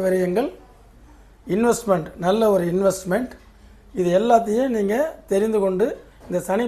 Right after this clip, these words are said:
பெயர்ச்சி உங்களுக்கு சாதகமாக வரப்போவதையும் அறிந்து கொண்டு அடுத்த சனி பெயர்ச்சி வீடியோவில் மீண்டும் உங்களை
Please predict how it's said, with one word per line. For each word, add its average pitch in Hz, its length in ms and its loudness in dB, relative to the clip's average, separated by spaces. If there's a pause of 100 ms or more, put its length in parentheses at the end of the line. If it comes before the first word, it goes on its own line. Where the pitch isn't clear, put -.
பெயர்ச்சி 208 320 -2
உங்களுக்கு 202 320 -4
சாதகமாக 214 560 0
வரப்போவதையும் 196 640 -2
அறிந்து 190 300 0
கொண்டு 180 200 -4 (540)
அடுத்த 202 360 4
சனி 220 140 2 (100)
பெயர்ச்சி 220 340 8
வீடியோவில் 196 360 4
மீண்டும் 208 260 0
உங்களை 180 180 2